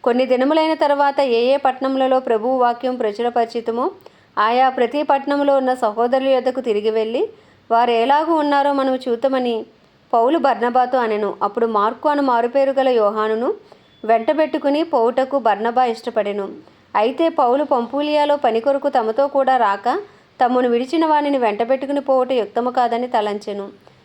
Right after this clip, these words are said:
వారిలో తీవ్రమైన వాదము కలిగినందున వారు ఒకనిని ఒకడు విడిచి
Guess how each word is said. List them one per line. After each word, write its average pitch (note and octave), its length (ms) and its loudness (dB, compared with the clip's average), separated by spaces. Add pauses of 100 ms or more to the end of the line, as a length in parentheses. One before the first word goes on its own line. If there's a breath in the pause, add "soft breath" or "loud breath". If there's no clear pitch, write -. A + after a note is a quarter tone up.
(160 soft breath)
వారిలో D4 400 2
తీవ్రమైన D4 640 0
వాదము B3 380 0
కలిగినందున B3+ 580 0
వారు B3 200 2
ఒకనిని B3+ 360 0
ఒకడు B3 260 -2
విడిచి A3 440 -4